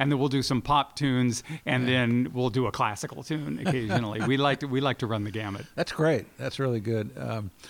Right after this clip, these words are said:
Speaker 2: so are you doing any, any solo concerts yourself during that period also?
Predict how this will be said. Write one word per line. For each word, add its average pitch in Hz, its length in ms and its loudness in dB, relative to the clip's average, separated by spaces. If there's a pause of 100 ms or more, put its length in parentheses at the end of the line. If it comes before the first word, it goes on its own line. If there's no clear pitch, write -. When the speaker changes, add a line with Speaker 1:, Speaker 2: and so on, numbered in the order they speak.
(120)
Speaker 2:
so 175 120 0
are 156 80 4
you 196 140 6
doing 202 260 4
any, 170 240 4
any 151 200 2
solo 165 300 4
concerts 170 440 0
yourself 160 340 2 (240)
during 143 200 4
that 139 120 2
period 139 260 2
also? 139 360 0